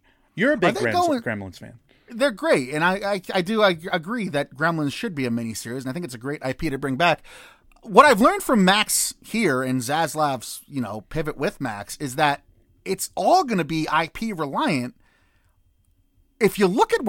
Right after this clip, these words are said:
Speaker 2: how the movies have been lately, with how Marvel's doing at the box office and how D C obviously has been doing lately,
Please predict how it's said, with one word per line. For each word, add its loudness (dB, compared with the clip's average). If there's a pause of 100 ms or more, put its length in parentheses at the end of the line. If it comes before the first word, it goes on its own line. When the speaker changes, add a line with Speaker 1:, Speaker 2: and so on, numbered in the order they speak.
Speaker 2:
how 8
the 6
movies 4
have 0
been 2
lately, -4
with -10
how 4
Marvel's 0
doing -2
at -8
the -10
box -8
office -4
and -8
how -8
D -16
C -4
obviously -2
has -8
been -6
doing -6
lately, -14